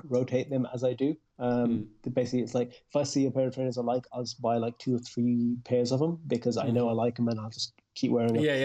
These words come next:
Speaker 1: They're
Speaker 2: yeah,
Speaker 1: not,
Speaker 2: yeah, I know.
Speaker 1: not in the
Speaker 2: <laughs>
Speaker 1: collector sense that I need to buy that pair and that pair and I need to keep
Speaker 2: Mm.
Speaker 1: 'em so mint-, mintily clean or anything like that. But it's more out of, like, I guess, necessity and function.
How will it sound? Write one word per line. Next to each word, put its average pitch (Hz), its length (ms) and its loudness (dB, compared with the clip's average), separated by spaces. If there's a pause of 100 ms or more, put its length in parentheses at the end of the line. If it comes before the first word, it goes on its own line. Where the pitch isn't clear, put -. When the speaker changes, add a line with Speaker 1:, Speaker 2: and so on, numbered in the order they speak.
Speaker 1:
They're 123 60 4
Speaker 2:
yeah, 131 40 6
Speaker 1:
not, 120 140 4
Speaker 2:
yeah, 117 60 -2
I 120 60 -4
know. 117 260 -6
Speaker 1:
not 165 200 2
in 165 100 0
the 151 120 0
Speaker 2:
<laughs> - 60 -8
Speaker 1:
collector 135 340 -2
sense 135 300 -6
that 131 100 -4
I 127 80 0
need 127 180 -2
to - 80 -20
buy 113 160 -2
that 120 260 -4
pair 123 220 -2
and 117 160 0
that 117 160 -4
pair 127 260 0
and 117 240 -2
I 120 40 0
need 120 140 2
to 117 60 -14
keep 120 180 0
Speaker 2:
Mm. 113 80 0
Speaker 1:
'em 117 60 2
so 117 240 2
mint-, 113 300 2 (260)
mintily 120 560 2
clean 127 380 2
or 131 80 4
anything 131 240 2
like 131 140 4
that. 147 200 2 (600)
But 113 400 2
it's - 180 -6
more 131 300 4
out 123 100 4
of, 117 160 0
like, 113 320 -2 (420)
I 127 60 -2
guess, 123 180 -2
necessity 123 500 -2
and 117 140 -2
function. 135 400 0